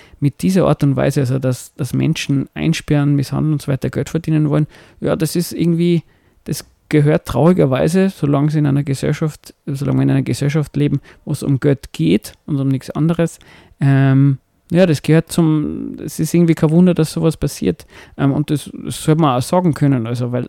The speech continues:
sowas passiert. Aber, ähm, den Übergang zum sagen, schaut mal, da ist wieder ein Beispiel,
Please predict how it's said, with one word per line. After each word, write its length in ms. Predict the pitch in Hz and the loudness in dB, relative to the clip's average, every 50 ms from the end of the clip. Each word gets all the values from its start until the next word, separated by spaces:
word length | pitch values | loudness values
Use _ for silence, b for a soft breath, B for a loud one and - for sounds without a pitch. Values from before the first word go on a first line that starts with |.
| _ - | _ -14
sowas 300 | 147 127 127 131 127 - | -10 -8 -6 -6 -6 -6
passiert. 420 | - 135 - - - 180 165 - - B B B B B B B B | -6 -8 -8 -4 -2 -2 -2 -4 -6 B B B B B B B B
Aber, 560 | - 139 135 139 135 - 135 131 131 123 - - | 2 2 4 4 4 4 2 2 2 2 0 0
ähm, 320 | 139 135 135 135 135 135 | 0 2 2 2 2 0
den 180 | - 139 135 131 | 0 0 -2 0
Übergang 440 | - 175 175 180 156 156 151 151 - | 2 2 4 4 4 4 2 2 0
zum 140 | - - 143 | -2 -4 -4
sagen, 260 | - 156 143 147 - B B B B B | -2 0 -2 -2 -2 B B B B B
schaut 240 | B - 156 156 - - | B -2 -2 0 2 2
mal, 80 | 147 131 | 2 2
da 100 | 117 120 | 2 0
ist 160 | 127 117 147 | 0 0 0
wieder 220 | 151 170 185 147 | 0 2 2 2
ein 60 | 127 - | 2 0
Beispiel, 600 | - 98 110 131 - - - - 151 165 185 175 | -2 -4 -4 -4 -6 -6 -4 0 0 2 2 2